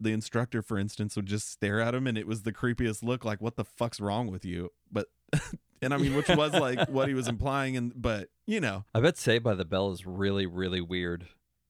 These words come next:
Speaker 2: with no laugh track.
Speaker 1: I watched Saved by the Bell, but I didn't, like, watch Saved by the Bell.
Speaker 2: I watched a lot of Saved by the Bell.
Speaker 1: Did you watch the college one after?
Speaker 2: Yeah.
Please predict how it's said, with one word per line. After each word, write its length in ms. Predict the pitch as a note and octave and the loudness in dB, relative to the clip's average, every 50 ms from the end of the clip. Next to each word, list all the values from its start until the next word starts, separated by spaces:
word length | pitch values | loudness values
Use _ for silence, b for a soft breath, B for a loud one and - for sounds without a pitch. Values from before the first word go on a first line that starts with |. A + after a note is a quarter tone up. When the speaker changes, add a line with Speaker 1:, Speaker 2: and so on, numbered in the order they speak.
| _ _ _ _ - | _ _ _ _ -10
Speaker 2:
with 200 | G2+ G2 - G#2+ | -10 -8 -2 2
no 180 | G#2+ G#2 G#2+ | 4 4 4
laugh 340 | G#2 G2+ G#2 G2 F#2+ F#2 - - | 4 4 2 2 2 0 0 -2
track. 420 | - G2 F2+ F2 G2 - - _ _ | -2 0 0 -2 -4 -8 -16 _ _
Speaker 1:
I 100 | - G3+ | -2 -2
watched 380 | G3+ C#3 A#2+ A#2+ C3 - - - | 0 0 0 -2 -2 -4 -6 -4
Saved 200 | C#3+ C#3 C#3+ B2+ | -2 -2 -2 0
by 140 | C#3 C#3+ D3 | 0 0 0
the 60 | C3+ | 0
Bell, 180 | A#2+ C3 C3 | -2 -2 -2
but 120 | B2 A#2+ A2 | -2 -2 -2
I 40 | G#2 | 0
didn't, 220 | G#2 G#2 G2 C#2 | 0 -2 -2 -4
like, 140 | D#2 D#2+ - - | -8 -10 -10 -10
watch 540 | F2+ F2+ D#2 D2+ C2+ C2 - - - - - | -12 -10 -10 -10 -10 -12 -14 -14 -16 -12 -10
Saved 220 | - B1+ C#2 - | -10 -10 -8 -8
by 140 | - F2 E2+ | -10 -10 -10
the 100 | - - | -10 -12
Bell. 300 | - - - - - - _ _ _ _ _ _ _ _ _ | -16 -16 -16 -16 -18 -18 _ _ _ _ _ _ _ _ _
Speaker 2:
I 60 | C3 | 4
watched 200 | C3+ C#3+ - - | 4 4 4 2
a 40 | A#2 | 2
lot 360 | G2 G2+ G2 F#2+ F2 E2+ E2+ | 2 2 2 2 0 0 -2
of 80 | F2+ F#2 | -4 -8
Saved 220 | - F2+ F2+ F2+ - | -6 -8 -8 -6 -6
by 80 | E2+ | -8
the 80 | F2 F#2 | -8 -6
Bell. 240 | F#2 F2+ F#2 F#2 - - | -6 -6 -6 -6 -2 -2
Speaker 1:
Did 140 | A#2 G#2+ | -2 0
you 80 | A#2 A2+ | 0 0
watch 180 | A2+ A2+ - - | 0 -2 -2 -6
the 80 | G#2 | -8
college 360 | - A2 F#2 G2+ G#2 A2 G#2+ | -4 -2 -2 -2 -2 -2 -2
one 120 | A2+ A2 G#2+ | -2 -2 -2
after? 380 | G2+ A2+ - - B2+ B2+ C3 - _ _ _ _ - | -4 -6 -6 -8 -10 -10 -10 -12 _ _ _ _ -2
Speaker 2:
Yeah. 200 | G2 E2+ - | -2 -2 -2